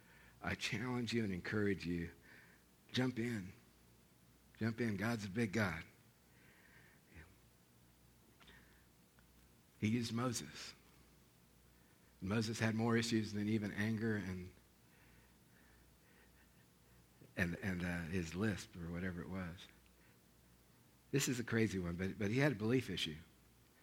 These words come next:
Now, he didn't not believe that God existed, obviously. He had seen God. He just didn't think that God could do what God said he was gonna do.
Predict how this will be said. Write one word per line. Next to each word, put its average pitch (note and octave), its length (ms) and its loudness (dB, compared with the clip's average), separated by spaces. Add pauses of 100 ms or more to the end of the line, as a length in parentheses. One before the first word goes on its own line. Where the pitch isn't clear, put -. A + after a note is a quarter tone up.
(100)
Now, G#2+ 80 2
he A#2 60 4
didn't D#3+ 320 2
not A#2 200 8
believe G#2 280 4
that F2+ 100 -2
God G2 200 4
existed, F2 460 -2
obviously. D#2+ 500 -2
He E2+ 120 -4
had D#2+ 120 -4
seen G2 240 -4
God. D#2 140 -8 (840)
He D3+ 100 4
just D#3+ 200 4
didn't G#2+ 200 4
think A2 200 2
that G#2+ 120 -2
God G#2 260 0
could G2+ 140 -4
do G#2 180 0
what F#2 140 -6
God G2 240 -2
said G2 160 -2
he F#2 80 -4
was F2+ 140 -6
gonna E2 160 -6
do. G2+ 180 -8